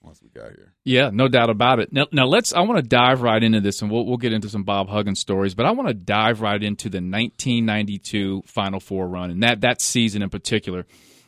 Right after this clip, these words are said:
Speaker 2: So going through this, you guys started off the season seven and oh.
Speaker 1: Mm-hmm.
Speaker 2: And then you lose to number twelve, Michigan State,
Speaker 1: Yep.
Speaker 2: ninety to eighty-nine. That was at Michigan State, correct?
Speaker 1: Yep.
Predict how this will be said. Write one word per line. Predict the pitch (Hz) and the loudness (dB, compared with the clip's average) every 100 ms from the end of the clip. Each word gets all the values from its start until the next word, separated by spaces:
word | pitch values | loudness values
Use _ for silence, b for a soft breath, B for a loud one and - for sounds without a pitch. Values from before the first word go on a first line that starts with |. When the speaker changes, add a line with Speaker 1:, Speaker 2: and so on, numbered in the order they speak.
| b | b
Speaker 2:
So | - 113 | -2 0
going | 185 240 | 2 0
through | - 139 | 2 2
this, | 107 101 - b b | 2 0 -2 b b
you | - 175 | -4 0
guys | - 160 | 2 2
started | - - 131 135 123 | -2 2 4 6 4
off | 117 - | 2 0
the | 110 | -6
season | - 104 95 95 | -4 -2 -2 -6
seven | - 110 101 | 0 0 0
and | 104 101 | -2 -2
oh. | 90 65 _ _ _ | -4 -8 _ _ _
Speaker 1:
Mm-hmm. | 90 92 90 104 _ _ | -20 -18 -18 -20 _ _
Speaker 2:
And | 117 110 | -4 2
then | 147 | 2
you | 170 | 4
lose | 139 139 135 - | 4 4 2 0
to | 120 | -2
number | 101 120 156 | 2 2 2
twelve, | 170 - 131 117 113 - - | -2 0 4 4 2 -2 -4
Michigan | 110 - 113 117 | -2 0 0 0
State, | - - 110 92 - _ | 0 0 0 0 -8 _
Speaker 1:
Yep. | 90 95 | -12 -10
Speaker 2:
ninety | 98 104 113 113 | -6 -2 0 0
to | 104 | 0
eighty-nine. | 104 107 104 90 98 | 0 0 -4 -2 0
That | 127 | 2
was | 131 | 4
at | 127 | 2
Michigan | 120 - 110 | 0 -2 -4
State, | - 104 - | -2 -2 0
correct? | 110 117 - | -2 -2 -6
Speaker 1:
Yep. | b | b